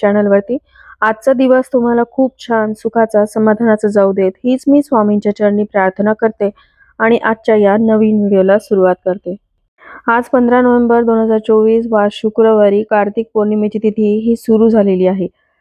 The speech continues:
कार्तिक पौर्णिमेला सनातन धर्मामध्ये अनन्यसाधारण महत्त्व आहे. हा दिवस दामोदर म्हणूनही ओळखला जातो.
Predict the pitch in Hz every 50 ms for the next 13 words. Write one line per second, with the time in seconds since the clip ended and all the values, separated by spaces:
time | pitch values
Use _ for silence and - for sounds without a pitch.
0 | _ _ _ - 220 220 226 226 - 254 - - 247 247 247 254 247 247 240 226
1 | 220 220 220 - 240 226 226 226 233 233 233 226 220 214 214 208 208 202 202 202
2 | 214 208 - 214 214 214 220 233 233 240 233 - 214 202 208 202 202 208 208 202
3 | 196 196 190 - 190 185 185 190 165 - _ _ _ _ _ _ _ _ 226 226
4 | 220 214 226 220 226 233 220 208 214 208 208 208 214 208 214 220 226 226 233 233
5 | 220 214 214 208 214 208 220 - - 208 202 196 190 190 196 190 190 190 180 -
6 | -